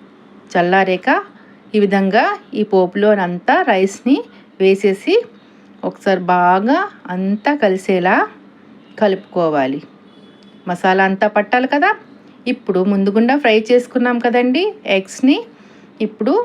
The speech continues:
ఒక్కొక్క లేయర్ లాగా వేసేసి ఈ విధంగా వేసి ఒకసారి అంతా చక్కగా కలుపుకోవాలి. చాలా ఈజీగా అయిపోతుందండి, ఎంతో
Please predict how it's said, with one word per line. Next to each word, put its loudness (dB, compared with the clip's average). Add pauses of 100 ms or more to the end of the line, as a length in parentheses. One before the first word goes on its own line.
ఒక్కొక్క -4 (100)
లేయర్ 2
లాగా 0
వేసేసి 0 (1500)
ఈ -2
విధంగా 0 (1900)
వేసి -2
ఒకసారి -2
అంతా -2 (460)
చక్కగా -2 (100)
కలుపుకోవాలి. 0 (3250)
చాలా 0 (140)
ఈజీగా 2
అయిపోతుందండి, 0 (920)
ఎంతో -2